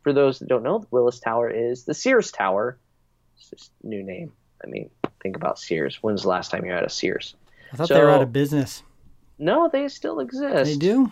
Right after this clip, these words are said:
Speaker 2: Okay.
Speaker 1: Yeah. But super easy to get around Chicago with either the L or Uber or Lyft. We used Lyft 'cause I had a coupon, 'cause I used it at Disney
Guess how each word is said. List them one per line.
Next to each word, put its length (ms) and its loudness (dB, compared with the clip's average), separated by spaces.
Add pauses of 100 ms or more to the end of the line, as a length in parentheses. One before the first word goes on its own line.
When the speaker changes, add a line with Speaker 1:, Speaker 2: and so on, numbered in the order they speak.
Speaker 2:
Okay. 360 0 (300)
Speaker 1:
Yeah. 80 -6 (720)
But 380 4 (140)
super 360 -2
easy 280 2
to 40 -4
get 120 4
around 240 4
Chicago 560 -2
with 160 -4
either 280 -4
the 340 0 (120)
L 400 0
or 640 4
Uber 460 0 (260)
or 180 -6
Lyft. 560 2
We 120 -2
used 400 0
Lyft 360 2
'cause 200 -6
I 140 -2
had 180 -4
a 80 -4
coupon, 580 -6 (500)
'cause 180 -6
I 40 4
used 460 0
it 320 4
at 160 -2
Disney 500 -2